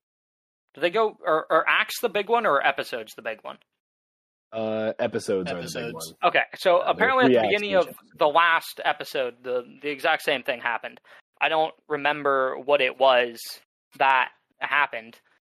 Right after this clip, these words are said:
Speaker 1: uh, or, like, how much people dropped down or whatever.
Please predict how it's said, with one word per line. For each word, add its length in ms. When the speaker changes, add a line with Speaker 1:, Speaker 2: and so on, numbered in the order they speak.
Speaker 1:
uh, 440
or, 140
like, 240
how 160
much 320
people 400
dropped 280
down 240
or 80
whatever. 400